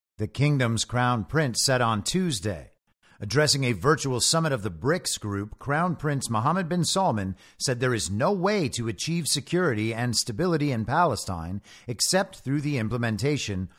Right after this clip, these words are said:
of international decisions related to a two-state solution.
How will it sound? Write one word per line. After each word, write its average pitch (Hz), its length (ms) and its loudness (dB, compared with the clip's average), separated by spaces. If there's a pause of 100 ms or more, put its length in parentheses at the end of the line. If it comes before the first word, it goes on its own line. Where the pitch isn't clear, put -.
(220)
of 135 220 0
international 131 840 0
decisions 104 680 -2
related 110 480 0
to 120 320 -4
a 127 200 -2
two-state 113 680 -4
solution. 117 600 -4